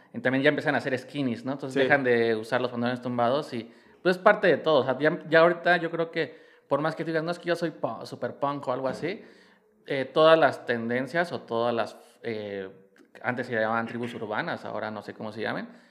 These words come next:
Speaker 1: pues ya tienen todo de todo, ¿no? O sea, ya es
Speaker 2: Ujú.
Speaker 1: toda una mezcla.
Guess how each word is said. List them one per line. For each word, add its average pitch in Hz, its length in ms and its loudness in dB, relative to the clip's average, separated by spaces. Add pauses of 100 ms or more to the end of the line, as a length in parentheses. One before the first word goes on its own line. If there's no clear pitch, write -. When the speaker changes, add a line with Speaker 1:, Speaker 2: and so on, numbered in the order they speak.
(160)
Speaker 1:
pues 131 80 -6
ya 143 80 4
tienen 160 300 -2
todo 156 540 0
de 117 100 -2
todo, 113 320 -2
¿no? 131 140 -4
O - 20 -10
sea, 131 100 -6
ya 127 80 0
es 151 60 0
Speaker 2:
Ujú. 175 80 0
Speaker 1:
toda 131 100 2
una 127 180 0
mezcla. 113 680 -6